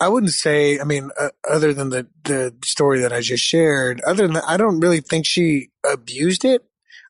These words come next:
I, I think that it didn't serve its purpose for her. And I realize, and to this day, you know, I'm, I'm now actively working with her and she's in a much better place now, but that's because of a lot of the work that, you know, I've done and I've helped her,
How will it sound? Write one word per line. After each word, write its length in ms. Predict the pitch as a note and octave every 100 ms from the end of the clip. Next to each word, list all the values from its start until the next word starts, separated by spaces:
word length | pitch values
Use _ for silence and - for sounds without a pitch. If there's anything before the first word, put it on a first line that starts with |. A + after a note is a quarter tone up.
| _ -
I, 80 | - - - -
I 60 | D#3
think 240 | D3+ G3 A3+
that 120 | F#3
it 100 | D3+
didn't 200 | E3 C#3
serve 300 | - D3+ C3
its 160 | A2+
purpose 340 | - C#3+ B2 A2+
for 160 | A#2 G#2+
her. 160 | A2 - _ _ - C3+
And 160 | C#3
I 60 | C3
realize, 640 | B2+ C#3+ D#3 C#3+ B2+ B2
and 120 | C#3+
to 100 | -
this 160 | F3+ -
day, 340 | F#3 D3 C3
you 120 | C#3
know, 80 | C3
I'm, 180 | C3 C3+
I'm 220 | C3+ C3+
now 240 | C3 C3+ C3
actively 400 | B2 B2+ A#2+ A2
working 400 | G2+ C#3 C#3+ A2
with 140 | -
her 120 | -
and 100 | B2
she's 160 | - E3+
in 100 | D3+
a 80 | A2
much 380 | C#3 E3 -
better 220 | C#3+ A#2+ A#2
place 300 | C3+ B2+ F3+
now, 240 | F3+ D3
but 100 | B2+
that's 240 | C#3+ -
because 320 | - C#3+ D3 C#3
of 80 |
a 60 | B2
lot 260 | B2+ C3 B2+
of 60 |
the 80 | B2
work 300 | B2+ C#3 -
that, 180 | - - - - - - -
you 80 | D3
know, 140 | B2
I've 260 | C3+ D#3+ C#3+
done 260 | B2+ A#2
and 140 | A#2 A#2
I've 160 | B2+
helped 400 | B2+ B2 - - - -
her, 480 | C3+ C3+ B2+ B2